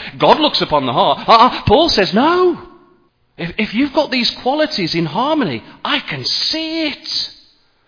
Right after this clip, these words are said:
Y-, your brothers and sisters can see it. Y-, your family can see it. These are outward going qualities."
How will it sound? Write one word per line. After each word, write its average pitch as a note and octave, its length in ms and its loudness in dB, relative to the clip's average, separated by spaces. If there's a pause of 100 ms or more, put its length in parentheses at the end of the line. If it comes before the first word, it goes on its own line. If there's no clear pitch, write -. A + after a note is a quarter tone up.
(120)
Y-, - 160 -8
your C4+ 180 -2
brothers F#3+ 340 0
and C4+ 100 -2
sisters E4 560 0
can C#4+ 240 -2
see B3+ 440 -4
it. - 260 -10 (260)
Y-, C4+ 80 -12
your C4+ 260 -6
family F4+ 760 0
can C4 260 -2
see G#3+ 240 -2
it. D3+ 100 0 (160)
These C#4 260 0
are D3+ 220 -4
outward B3 640 0
going C#4 440 0
qualities." E4 1300 -4